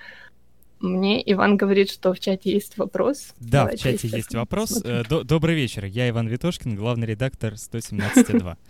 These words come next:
Speaker 1: <laughs>
Speaker 2: А,
Speaker 1: Прости,
Speaker 2: и
Speaker 1: я не
Speaker 2: вот
Speaker 1: дала тебе даже слова, да,
Speaker 2: Да
Speaker 1: наверное,
Speaker 2: ладно,
Speaker 1: сказать?
Speaker 2: нет, нет, я,
Speaker 1: <laughs>
Speaker 2: э, как бы... Ничего страшного.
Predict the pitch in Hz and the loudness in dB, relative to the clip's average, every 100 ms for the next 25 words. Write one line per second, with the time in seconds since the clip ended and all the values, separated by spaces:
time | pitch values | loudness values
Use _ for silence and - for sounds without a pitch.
0 | - - - - - - 120 - 120 123 | -20 -18 -16 -16 -16 -2 4 6 6 6
1 | 220 208 226 208 226 240 240 208 202 208 | 6 8 6 6 6 6 6 6 8 8
2 | 220 - 190 185 170 202 226 120 - 180 | 4 4 6 8 8 6 6 6 6 4
3 | 117 - 107 127 127 - 113 92 - 262 | 4 4 4 4 2 2 -2 2 6 6
4 | 101 247 - 254 - 262 - - - - | 6 4 6 6 4 -4 -6 -14 -16 -16
5 | - - - - - - - 101 95 92 | -14 -14 -16 -18 -20 -20 -10 -6 -6 -8
6 | - 117 107 143 185 185 139 92 - | -10 -8 -2 0 2 0 0 -2 -4